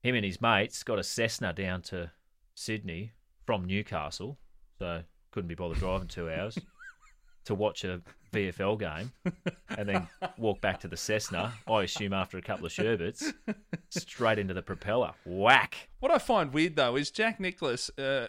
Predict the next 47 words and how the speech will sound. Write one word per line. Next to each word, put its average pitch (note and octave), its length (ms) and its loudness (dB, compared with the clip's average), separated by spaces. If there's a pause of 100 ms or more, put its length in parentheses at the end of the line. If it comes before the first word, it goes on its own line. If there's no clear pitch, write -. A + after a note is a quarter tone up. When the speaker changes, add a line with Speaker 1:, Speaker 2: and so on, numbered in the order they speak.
(100)
Speaker 2:
according C#3 800 -4
to A2+ 260 -2
Google, A#2+ 540 -2
so A#2 240 -2
who C3 180 -2
knows, A2+ 480 -4
but B2 440 -2
he's C3 220 -4
got F3 140 0
a B2+ 60 0
net A#2+ 200 -2
worth A2 280 -2
of G#2 80 -6
about G2+ 280 -2
three A2+ 220 -4
hundred G#2 280 -6
million G#2 260 -4
dollars, G#2+ 560 -4 (720)
and A2 100 -6
he's G2 120 -2
Speaker 1:
Yeah. E2+ 60 -6
Speaker 2:
still B2 320 -2
putting A2+ 280 -4
his G#2 220 -6
name G2 460 -6 (880)
to G#2+ 160 -4
Speaker 1:
Yeah, D3+ 60 2
Speaker 2:
a - 20 4
Speaker 1:
he's F#3+ 120 0
got G3 120 0
a F3+ 40 -6
couple F3 260 0
of G2+ 100 -2 (360)
fucking - 360 -2
airport A#2+ 560 2
restaurants. - 560 -4
Very G#3 220 6
poorly D#3 400 2
reviewed A2+ 480 2
airport F#2+ 380 -2
restaurants, - 520 -8
too. B2+ 260 -2 (240)
Speaker 2:
What A3+ 260 0
Speaker 1:
I've G3 140 0
seen. F#3 100 -2
Speaker 2:
airport D#3 180 2
restaurants C#3+ 760 -2